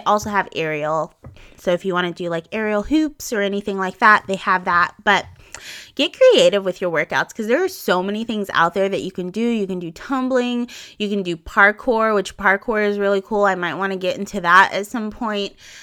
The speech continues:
Um, pole dancing, regular dancing. Don't limit yourself, because working out really has to be fun.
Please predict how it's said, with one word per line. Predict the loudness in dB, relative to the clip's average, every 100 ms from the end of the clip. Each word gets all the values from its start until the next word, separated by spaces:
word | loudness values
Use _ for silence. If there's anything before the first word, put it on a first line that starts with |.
| -16 0
Um, | 2 2 -6
pole | -6 -4 -2
dancing, | -2 -4 -4 -4 -4 -4 -4
regular | -2 -2 0 0 0
dancing. | 0 0 -2 -2 -2 -2 -4 -8 _ _ _ _ -20 -16
Don't | -4 -2 -2 -2
limit | -4 -4
yourself, | -4 -8 -2 0 0 -2
because | -8 -4 -2 -4 -4
working | -6 -6 -2 2
out | 2 0 -4
really | -2 -2
has | -2 -4 -6
to | -8
be | -8
fun. | -4 -2 -2 -4